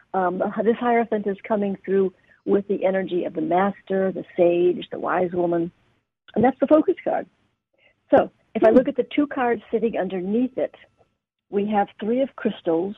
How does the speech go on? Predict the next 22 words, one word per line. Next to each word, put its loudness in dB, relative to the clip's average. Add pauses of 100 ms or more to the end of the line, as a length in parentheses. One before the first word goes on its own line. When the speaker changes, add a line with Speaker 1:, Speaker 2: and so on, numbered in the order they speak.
(120)
Speaker 1:
which -8
would -8
be -4 (100)
swords. -2
This -4
is -4
the 0
Voyager 0
deck -4 (160)
now. -4 (500)
Uh, 6
Three 6
of 2
Crystals, 0 (240)
creativity. -2 (1080)
Uh, 2 (100)
and 6
the 4
Speaker 2:
Okay. -4
Speaker 1:
Six -8
of -2
Worlds, 0